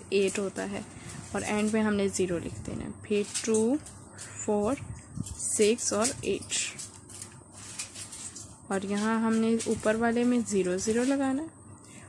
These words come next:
और यहाँ end में वन और यहाँ वन, वन, वन, वन और यहाँ टू। और ये हमारा टू का table जो है वो complete हो जाएगा। तो हमने first zero two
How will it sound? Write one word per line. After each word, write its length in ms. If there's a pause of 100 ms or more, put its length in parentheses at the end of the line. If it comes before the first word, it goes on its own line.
(180)
और 120
यहाँ 280
end 260
में 160
वन 300 (280)
और 160
यहाँ 320 (260)
वन, 440 (140)
वन, 400 (200)
वन, 280 (200)
वन 260 (120)
और 180
यहाँ 220 (380)
टू। 120 (840)
और 100
ये 160
हमारा 380
टू 180
का 140
table 340
जो 140
है 100
वो 200
complete 500
हो 80
जाएगा। 300 (640)
तो 60
हमने 260
first 640 (100)
zero 500 (120)
two 240